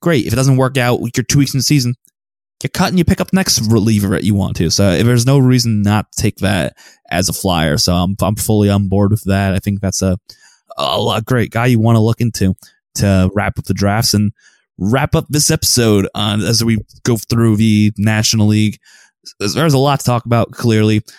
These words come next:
There's a lot of exciting stuff going on moving forward. I know Jake and I, we just had our Earth League drafts recently. He's in Barf out in the Bay Area. I'm in Turf in the Turnpike, uh, New Jersey, New York area.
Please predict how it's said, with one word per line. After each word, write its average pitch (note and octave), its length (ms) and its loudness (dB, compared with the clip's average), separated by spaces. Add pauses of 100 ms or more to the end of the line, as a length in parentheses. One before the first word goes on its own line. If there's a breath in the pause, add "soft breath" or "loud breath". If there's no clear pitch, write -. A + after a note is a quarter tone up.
(320 loud breath)
There's C3 160 -2
a B2+ 60 0
lot C3 320 -2
of B2 140 2
exciting A2 420 0
stuff - 360 -2
going G#2+ 300 2
on G#2 200 0
moving G#2 260 0
forward. A2+ 540 2 (400 loud breath)
I G2 120 -4
know G#2+ 380 2 (280)
Jake G#2+ 300 -2
and A2+ 120 -2
I, G#2+ 140 0
we G#2+ 140 2
just G#2 120 0
had G2+ 400 -2
our F#2 380 -2 (100)
Earth C3 220 0
League A#2+ 260 0
drafts A2 440 0
recently. G#2+ 360 0
He's G#2+ 280 2
in G2+ 220 -2
Barf G#2+ 360 0
out E2+ 100 -2
in F2 60 -4
the F2+ 80 -4
Bay A#2+ 160 0
Area. A#2 340 0
I'm G#2+ 220 -2
in G#2 100 0
Turf A2 400 -2
in A2+ 140 -6
the F2+ 60 -4
Turnpike, F#2+ 640 -4
uh, G2 160 0 (480 loud breath)
New G2 100 0
Jersey, G2+ 360 0
New G2 120 -2
York G2 300 0 (160)
area. A#2+ 440 2